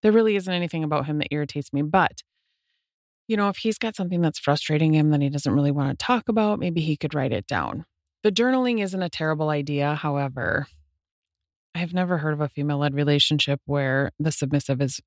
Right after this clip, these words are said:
required to journal and sh-, the dominant gets to read it, but she doesn't reciprocate.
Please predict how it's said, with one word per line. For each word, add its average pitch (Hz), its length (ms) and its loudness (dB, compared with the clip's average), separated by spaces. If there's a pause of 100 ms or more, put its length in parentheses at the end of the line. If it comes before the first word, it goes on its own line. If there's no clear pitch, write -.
(140)
required 139 640 0
to 147 100 -4
journal 117 560 2 (560)
and 147 600 0 (1000)
sh-, - 220 6
the 165 120 0
dominant 143 440 2
gets - 200 -2
to 143 120 0
read 143 240 2
it, - 280 2
but 156 140 0
she - 140 0
doesn't 127 320 -2
reciprocate. - 640 -2